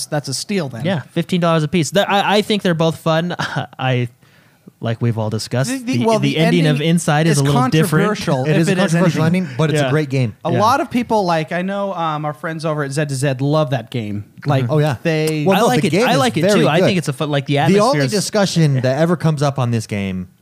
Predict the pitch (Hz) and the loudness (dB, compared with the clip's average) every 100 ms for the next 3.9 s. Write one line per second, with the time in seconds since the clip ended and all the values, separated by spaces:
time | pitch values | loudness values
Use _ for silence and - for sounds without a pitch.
0 | _ 127 117 95 98 110 101 135 139 123 | _ -4 -4 -6 -6 -8 -2 0 2 0
1 | 117 110 - 87 131 101 107 147 151 143 | 0 -2 -4 -6 -6 -4 0 2 4 4
2 | 143 147 120 131 160 160 143 143 135 117 | 2 2 0 0 2 2 2 2 0 -2
3 | 117 107 - 175 180 165 - 202 | -4 -4 -6 -2 0 0 -2 0